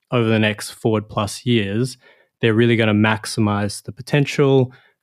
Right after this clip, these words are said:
grow together, grow the valuations, whether they remain split or, or bring it in-house. And that's sort of like the PayPal, or sorry, the, um, Afterpay Square model is, if you're investing in them long-term, you're just hoping that they're both gonna really,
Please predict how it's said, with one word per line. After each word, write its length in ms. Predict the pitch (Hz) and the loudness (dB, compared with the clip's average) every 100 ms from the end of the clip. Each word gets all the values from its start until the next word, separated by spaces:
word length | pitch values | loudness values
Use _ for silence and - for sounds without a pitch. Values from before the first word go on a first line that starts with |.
| - | -4
grow 220 | 127 120 | 0 2
together, 500 | 110 110 107 107 101 | 2 2 2 2 0
grow 220 | 104 107 | 0 -2
the 80 | 101 | -2
valuations, 920 | 98 98 98 101 98 - 107 98 98 - | -4 -4 -4 -6 -6 -8 -8 -8 -10 -10
whether 180 | 104 104 | -8 -6
they 80 | |
remain 320 | 101 101 98 101 | -6 -6 -6 -8
split 420 | - - 104 - - | -12 -10 -12 -12 -10
or, 260 | 101 104 - | -10 -10 -6
or 160 | 107 | -6
bring 240 | 107 107 101 | -2 -2 -2
it 100 | 101 | -6
in-house. 500 | 98 - 104 104 - | -10 -6 -6 -4 0
And 80 | |
that's 200 | 123 117 | 0 0
sort 140 | - 110 | -2 -2
of 60 | |
like 200 | 107 104 | -2 -4
the 80 | 110 | -6
PayPal, 800 | - 113 104 104 104 104 101 104 _ | -4 -2 -2 -4 -2 -2 -4 -8 _
or 100 | 120 | -8
sorry, 260 | - 107 101 | -6 -6 -6
the, 360 | 113 104 101 - _ _ _ - | -2 -2 -2 -8 _ _ _ -4
um, 500 | 110 107 104 101 107 _ - | 0 0 0 -4 -8 _ -4
Afterpay 800 | 127 120 - 110 110 107 104 98 _ - | 0 0 -2 -4 -2 -2 -2 -6 _ -16
Square 380 | - - 123 117 | -12 -2 0 2
model 320 | 110 107 107 | 2 2 0
is, 260 | 101 101 - _ _ _ - | -2 -6 -12 _ _ _ -6
if 160 | 135 139 | -2 2
you're 80 | |
investing 380 | 127 135 131 - | 4 4 2 0
in 40 | 117 | 2
them 160 | 107 | 4
long-term, 540 | 110 107 101 - 110 107 | 2 2 0 0 2 2
you're 80 | |
just 180 | 107 110 | 0 -2
hoping 400 | - 107 104 104 | 0 -2 0 -2
that 220 | 104 139 | -4 -6
they're 160 | 117 104 | -4 -4
both 460 | 104 117 113 104 - | -2 0 2 0 -2
gonna 200 | 107 101 | -4 -2
really, 480 | 104 104 101 101 | -4 -4 -6 -8